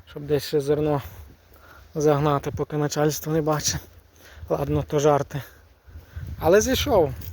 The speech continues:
Да, він рідкуватенький трошки, але, то слухайте, ще цілий жовтень йому кущитись є, ще листопад є. Якраз нормально, бо нема смислу загущати. Тут, я знаю, мільйонів три, може, є, може, і нема. Я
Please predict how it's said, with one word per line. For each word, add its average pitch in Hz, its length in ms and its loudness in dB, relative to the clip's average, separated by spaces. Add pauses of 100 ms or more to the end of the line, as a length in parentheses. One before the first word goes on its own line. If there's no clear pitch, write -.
(140)
Да, 240 220 4
він 165 300 -2
рідкуватенький 160 720 -4
трошки, 214 380 -6
але, 262 300 -4 (580)
то 214 60 -8
слухайте, 156 440 -2
ще 156 140 -4
цілий 170 300 0
жовтень 165 380 2
йому 165 260 0 (420)
кущитись 143 560 -4
є, 143 160 -4
ще - 140 -6
листопад 147 540 -2
є. 147 140 -4 (640)
Якраз 180 260 2
нормально, 139 460 0
бо 147 140 0
нема 170 240 2
смислу 156 380 0
загущати. 139 680 -2 (420)
Тут, 151 140 -2
я 151 80 8
знаю, 151 260 4
мільйонів 151 400 2
три, 156 200 0
може, 143 280 -2
є, 143 220 2 (1120)
може, 143 260 -2
і 143 40 2
нема. 139 300 0
Я 143 300 4